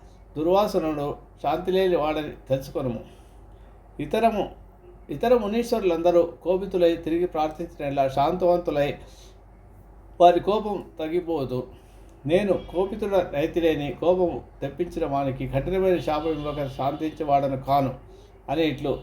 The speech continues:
గర్వంతో పలికి అంబరీషుని ఉద్దేశించి శాపం ఇస్తాడు. ఆ శాపం ఏంటంటే, "నీవు పది జన్మల్లో ఈ విధంగా ఎ-, ఎత్తాల్సి ఉంటుంది" అని. మత్స్యము, కూర్మము, వరాహము,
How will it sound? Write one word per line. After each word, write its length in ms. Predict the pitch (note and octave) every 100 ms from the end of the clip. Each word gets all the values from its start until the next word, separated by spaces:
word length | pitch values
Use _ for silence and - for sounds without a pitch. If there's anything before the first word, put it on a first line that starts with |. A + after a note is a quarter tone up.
| -
గర్వంతో 440 | C3 D#3 F3+ F3 D#3+
పలికి 480 | C#3 C#3+ D#3+ C3+ - - -
అంబరీషుని 500 | C#3 F3 F#3+ F#3 D3
ఉద్దేశించి 500 | C#3 D#3 C3 C3+ C3+
శాపం 360 | E3+ F#3+ D#3+
ఇస్తాడు. 360 | C3+ - A#2+ A2+ - - - - - - - -
ఆ 80 | C#3+
శాపం 380 | C#3 E3 F3+ E3
ఏంటంటే, 580 | D#3 D3 B2+ C3 B2+ - - - - - - - - - - -
"నీవు 340 | F#3 F#3 G#2 - - -
పది 160 | D#3+
జన్మల్లో 560 | D#3 D#3+ F#3+ G3+ E3+ - - - - - -
ఈ 100 | D#3
విధంగా 600 | D#3 D3+ E3+ E3+ D3+ - - - D#3
ఎ-, 240 | - -
ఎత్తాల్సి 400 | D#3 F3+ E3+ D#3+
ఉంటుంది" 440 | C#3+ C3+ C3 A2 -
అని. 240 | C3 - -
మత్స్యము, 640 | C3+ - G#3 F#3 E3+ - -
కూర్మము, 580 | D#3 E3+ D#3+ D3+ D3 - C3
వరాహము, 640 | C3+ D#3+ E3+ D3+ C3+ C3+